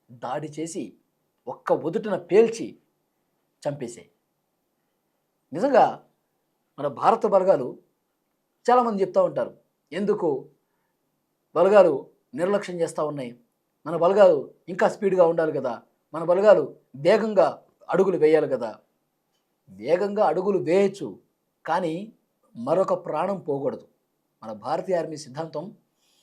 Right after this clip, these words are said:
వీలైనంత తక్కువగా ప్రాణ నష్టం జరగాలి,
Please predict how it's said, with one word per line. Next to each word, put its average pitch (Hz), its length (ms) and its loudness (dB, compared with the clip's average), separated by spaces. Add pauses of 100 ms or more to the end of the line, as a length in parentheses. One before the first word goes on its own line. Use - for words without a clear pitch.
(540)
వీలైనంత 220 920 4 (280)
తక్కువగా 233 560 0
ప్రాణ 156 340 -6
నష్టం 180 360 -10
జరగాలి, 139 440 -4